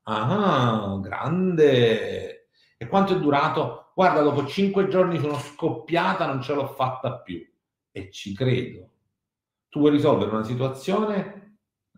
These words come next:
facendo una scelta che è peggio della situazione che vivi. Quindi, siccome non ci capiamo, siccome non riusciamo a comunicare, non è che impariamo a comunicare meglio.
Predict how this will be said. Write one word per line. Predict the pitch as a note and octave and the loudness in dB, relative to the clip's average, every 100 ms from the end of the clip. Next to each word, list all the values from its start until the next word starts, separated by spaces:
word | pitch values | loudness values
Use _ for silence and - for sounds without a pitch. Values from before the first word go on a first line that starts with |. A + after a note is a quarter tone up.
| _ _ | _ _
facendo | - B2 D3 | -6 -2 0
una | C#3+ | 0
scelta | C3 G3 G3+ D#3+ | 0 2 2 2
che | C3+ | 0
è | A#2+ - | -2 0
peggio | G3 G3 D#3 D#3 G3+ G3 - - - _ - | 2 2 0 2 4 4 0 -10 -18 _ -4
della | C#3+ C3+ | 0 0
situazione | C3 - - E3 | 0 -4 -2 -2
che | D3+ | 0
vivi. | B2 G2 F2 F2+ | 0 -2 -6 -2
Quindi, | E3+ C3+ F#2+ - - _ | 2 2 0 -4 -14 _
siccome | - - A3 G#3+ | -14 0 4 6
non | E3+ | 4
ci | - E3 | 2 2
capiamo, | D3 B2 G2+ F#2 F2+ - - _ | 2 2 0 -2 -8 -10 -18 _
siccome | - - F#3+ | -8 2 4
non | D#3+ | 4
riusciamo | D3 E3+ C#3 | 2 2 2
a | - | 2
comunicare, | C#3 F3 G#3+ F3+ F#3 F#3 - - - | 2 2 6 6 6 6 2 -4 -12
non | - | -2
è | D3+ | 2
che | G3 | 4
impariamo | G3 C#3 C#3 C3 B2+ B2 A#2 | 4 4 4 4 4 2 0
a | |
comunicare | A#2 G#2 G#2 G#2 G2+ | -4 -6 -4 -4 -4
meglio. | G2 F#2 E2+ F2+ F2 _ | -4 -6 -10 -16 -20 _